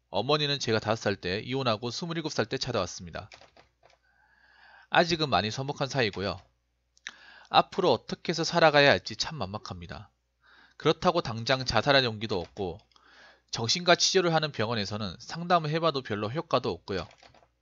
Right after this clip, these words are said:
아무래도 경제적인 문제가 제일 큰 것 같습니다. 이럴 때 로또라도 된다면 그걸로 일은 안 하고 정신병원에 입원해서 집중적으로 치료를 받을 수 있을 것 같은데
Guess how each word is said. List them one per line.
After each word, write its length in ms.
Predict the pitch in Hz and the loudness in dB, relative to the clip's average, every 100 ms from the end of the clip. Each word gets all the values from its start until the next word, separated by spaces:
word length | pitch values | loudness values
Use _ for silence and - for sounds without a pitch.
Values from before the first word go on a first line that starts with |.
| _ _ _ _ _ - - - - - - | _ _ _ _ _ -20 -20 -20 -20 -20 0
아무래도 640 | - 143 175 180 170 180 | 10 10 10 4 4 0
경제적인 580 | - 117 135 160 143 117 | -2 -6 -2 0 -2 -4
문제가 340 | 101 113 113 110 | -6 0 0 0
제일 260 | 107 101 | 0 -2
큰 160 | - 151 | -4 -8
것 80 | 143 | -4
같습니다. 640 | 95 - 87 76 65 - _ _ _ _ _ _ _ _ _ - | -4 -6 -12 -14 -16 -18 _ _ _ _ _ _ _ _ _ -4
이럴 200 | 175 190 | 2 2
때 100 | 147 | 2
로또라도 460 | 120 - 190 170 | 0 4 4 6
된다면 540 | 131 120 113 117 104 90 | 2 -2 -2 -4 -6 -8
그걸로 340 | - 123 143 110 | -12 -4 -2 0
일은 240 | 117 123 | 0 0
안 140 | 90 | 0
하고 260 | 107 101 98 | 0 -2 -6
정신병원에 640 | - 104 135 143 120 104 | -8 -12 -10 -6 -6 -4
입원해서 400 | 107 101 92 98 | -6 -6 -6 -6
집중적으로 500 | - - 143 139 123 | -8 -10 -6 -4 -4
치료를 320 | 123 - 143 | -6 -4 -4
받을 180 | - 107 | -2 -4
수 120 | - | -4
있을 180 | 110 - | -8 -8
것 100 | - | -6
같은데 460 | 90 - 98 101 | -8 -8 -6 -6